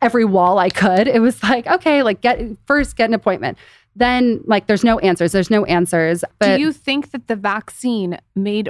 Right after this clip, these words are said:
Speaker 2: whatever was dormant in your body worse?
Speaker 1: I,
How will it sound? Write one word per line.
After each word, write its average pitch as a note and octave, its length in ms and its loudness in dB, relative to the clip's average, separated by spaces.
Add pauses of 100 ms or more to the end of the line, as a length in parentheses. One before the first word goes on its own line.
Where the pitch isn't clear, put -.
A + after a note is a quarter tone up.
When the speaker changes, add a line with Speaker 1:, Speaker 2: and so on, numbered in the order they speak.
Speaker 2:
whatever G#3 580 -4
was G3+ 320 -6
dormant G3+ 400 -4
in F#3 120 -6
your F#3 120 -4
body F3 380 -6
worse? - 460 -12 (540)
Speaker 1:
I, A#3 160 0